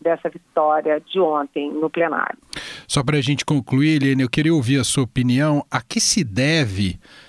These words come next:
Speaker 2: essa mudança de percepção da sociedade brasileira em relação à reforma da Previdência, um tema sempre muito difícil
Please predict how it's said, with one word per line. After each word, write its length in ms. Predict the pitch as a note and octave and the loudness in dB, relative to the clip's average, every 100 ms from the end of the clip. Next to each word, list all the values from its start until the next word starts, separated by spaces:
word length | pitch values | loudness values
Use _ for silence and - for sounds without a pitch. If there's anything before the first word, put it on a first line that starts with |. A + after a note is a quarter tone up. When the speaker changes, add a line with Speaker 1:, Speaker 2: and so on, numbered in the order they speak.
| _ - | _ -2
Speaker 2:
essa 200 | A#2+ D#3 | 0 0
mudança 400 | C#3+ C3+ D3 C3 | 0 0 0 -2
de 100 | B2+ | -2
percepção 960 | D#3+ D3+ - F#3+ - - D#3 D3+ B2+ - | -2 0 -2 -2 0 0 2 2 0 -4
da 160 | F#2+ A#2+ | -4 -2
sociedade 580 | - C3 C3+ B2 A#2+ A2+ | 0 0 0 0 0 0
brasileira 760 | G#2+ A2 F#2+ G#2+ C3 C3+ G#2+ - - - - | 0 0 0 2 2 2 -2 -6 -20 -14 -2
em 100 | C3+ | 0
relação 580 | C3 D3 B2 - D#3+ D3 | 2 0 0 0 0 0
à 60 | |
reforma 460 | A#2+ A#2+ C3 A#2 A2+ | 0 0 0 0 0
da 100 | A2 | -2
Previdência, 720 | A#2+ G#2+ G2+ B2+ C3+ B2+ A#2+ | -2 -2 0 0 0 0 -4
um 20 | |
tema 260 | A#2 D3+ D3 | -2 -2 0
sempre 360 | - E3 E3+ | 0 0 0
muito 400 | D#3+ E3+ A#3 B3+ | 2 2 2 0
difícil 640 | E3+ C3+ - E3 D#3+ - | -2 -2 0 0 0 -2